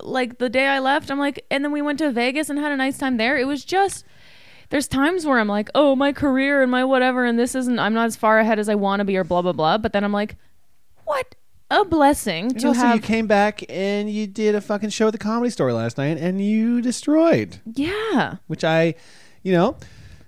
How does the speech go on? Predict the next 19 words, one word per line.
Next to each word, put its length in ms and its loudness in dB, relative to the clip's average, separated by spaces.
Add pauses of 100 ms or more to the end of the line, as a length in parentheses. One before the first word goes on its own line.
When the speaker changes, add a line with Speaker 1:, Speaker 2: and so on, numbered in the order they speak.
(220)
Speaker 2:
don't 200 6
say 200 4
often 340 4
because 340 0
I 180 0
don't 240 -2
much, 240 0
don't 120 2
much 160 2
care 180 2
for 100 -2
your 80 4
comedy, 440 4
but 280 8
it's, 180 8
Speaker 1:
Wow. 280 10
Speaker 2:
uh, 260 12 (680)
<laughs> 40 2
last 360 6